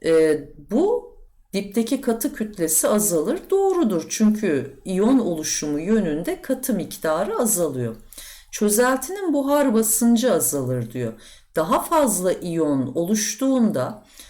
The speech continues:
e, kaynama noktası artacağı için buhar basıncı azalıyor.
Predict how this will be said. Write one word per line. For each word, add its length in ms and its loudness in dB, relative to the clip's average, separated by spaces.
e, 240 2
kaynama 500 2
noktası 580 0
artacağı 720 -2
için 560 -4
buhar 400 2
basıncı 540 0
azalıyor. 720 0